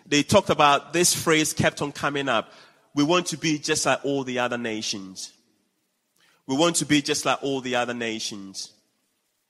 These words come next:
They went ahead and even said, "We wanted a king who will lead us into battle, who will judge us. So we'll end up becoming more like all the other nations." And in effect, they were saying that the current arrangement that they had with God wasn't enough for them.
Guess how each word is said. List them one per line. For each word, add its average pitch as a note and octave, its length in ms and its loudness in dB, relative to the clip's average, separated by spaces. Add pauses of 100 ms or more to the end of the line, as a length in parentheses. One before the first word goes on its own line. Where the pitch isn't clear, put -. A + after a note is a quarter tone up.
(400)
They D3 100 -2
went F3 280 4
ahead D#3 180 6
and D3 100 0
even D#3 180 0
said, C#3+ 220 0
"We C#3 80 0
wanted F3+ 320 4
a D3+ 60 4
king C#3+ 500 0 (520)
who G#3 120 -2
will F3 200 2
lead F#3+ 300 -2
us F3+ 160 0
into E3 220 -8
battle, B2+ 480 -6 (220)
who G#3 120 -2
will F#3+ 140 -2
judge E3 440 -2
us. - 380 -8 (300)
So E3 160 -2
we'll C#3+ 260 0
end D#3 180 -2
up C#3+ 120 2
becoming C3 580 -4
more B2 280 -4
like A#2+ 120 0
all A#2 140 -6
the A2+ 140 -6
other G#2+ 180 -4
nations." G#2 400 -8
And B2+ 140 -2
in B2 100 0
effect, B2+ 460 -2 (200)
they C#3+ 80 2
were C#3 180 4
saying E3+ 440 0
that C#3 260 4 (220)
the C3 80 -2
current G3+ 460 6
arrangement D#3+ 540 2
that C#3+ 120 0
they C3+ 80 -2
had C#3+ 380 -2
with C3 200 -6
God A2 340 2 (160)
wasn't B2+ 360 2
enough A#2 280 0
for G2 220 -10
them. F2 220 -14